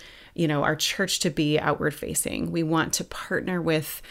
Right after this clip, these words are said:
organizations who are doing incredible work, including justice around the world." And so from day one, we said, you know, "We want to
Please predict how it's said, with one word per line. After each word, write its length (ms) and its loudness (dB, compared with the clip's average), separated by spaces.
organizations 640 4
who 80 -2
are 80 2
doing 380 4
incredible 440 2
work, 280 2
including 560 2
justice 420 0
around 200 2
the 60 2
world." 240 2
And 100 2
so 140 0
from 320 4
day 180 6
one, 260 4
we 100 4
said, 380 2
you 100 -2
know, 400 0
"We 220 0
want 160 0
to 40 -4